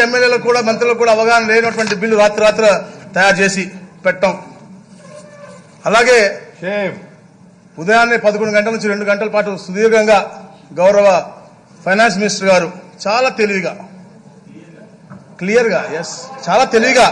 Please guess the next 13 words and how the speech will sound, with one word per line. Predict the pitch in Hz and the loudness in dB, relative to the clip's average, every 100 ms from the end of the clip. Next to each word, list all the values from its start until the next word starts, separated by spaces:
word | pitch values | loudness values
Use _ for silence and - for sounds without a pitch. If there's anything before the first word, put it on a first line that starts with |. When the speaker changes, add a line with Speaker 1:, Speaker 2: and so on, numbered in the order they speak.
| - - - - - - - - - - | -2 -10 -12 -12 -12 -12 -14 -12 -12 -2
Speaker 1:
ప్రజలందరినీ | 214 254 294 294 277 277 277 269 | 2 4 6 4 4 2 4 4
కూడా | 269 | 4
తప్పు, | 247 - 277 262 - 233 | -2 0 2 2 2 -2
తప్పుదో | 226 285 285 277 269 | 0 4 6 6 4
పట్టించే | 226 202 262 226 | 0 2 2 4
విధంగా | 233 254 247 180 - - - - - - - - - - - 151 | 2 2 2 2 -2 -14 -20 -20 -20 -20 -20 -20 -20 -18 -10 -8
ఎన్నో | 196 233 | -4 -4
సత్యదూరమైన | 208 208 208 208 190 175 | -4 -4 -2 0 0 0
మాటలు | 180 175 | -4 -6
చెప్పుకుంటూ | 180 180 175 | -8 -8 -10
ముందుకొచ్చారు | 165 160 156 160 147 | -10 -10 -4 -4 -2
అధ్యక్ష. | 143 160 - - - - - - - - - - - - - 165 160 | -4 -4 -6 -16 -20 -20 -20 -20 -20 -20 -20 -20 -20 -20 -6 -4 -4
అధ్యక్ష, | 175 240 | 0 2